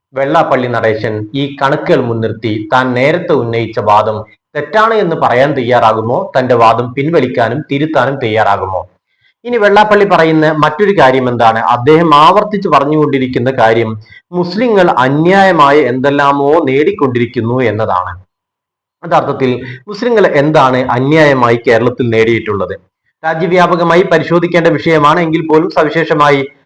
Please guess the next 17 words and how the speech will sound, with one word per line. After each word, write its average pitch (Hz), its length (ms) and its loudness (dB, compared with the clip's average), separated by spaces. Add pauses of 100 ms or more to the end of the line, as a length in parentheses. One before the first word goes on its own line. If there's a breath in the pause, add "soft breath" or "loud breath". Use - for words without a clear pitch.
(160)
ആ, 139 460 2
മുസ്ലിങ്ങൾ, 147 760 -2
ആ, 131 420 4 (140)
കേരളത്തിലെ 156 400 0
മുസ്ലിങ്ങളെയാണ് 135 640 0
വെള്ളാപ്പള്ളി 147 480 0
നടേശൻ 120 400 -4
സംബോധന 160 500 -2
ചെയ്യുന്നത് 123 500 -4
എന്നതുകൊണ്ട് 123 800 -2 (320 loud breath)
മുസ്ലിങ്ങൾ 214 380 0
എന്താണ് 160 420 2
അന്യായമായി 151 1000 2
നേടിയിട്ടുള്ളത് 151 800 0
എന്നുകൂടി, 127 720 -2 (260 soft breath)
ആ, 160 220 2
പരിശോധിക്കേണ്ടതാണ്. 131 1080 -2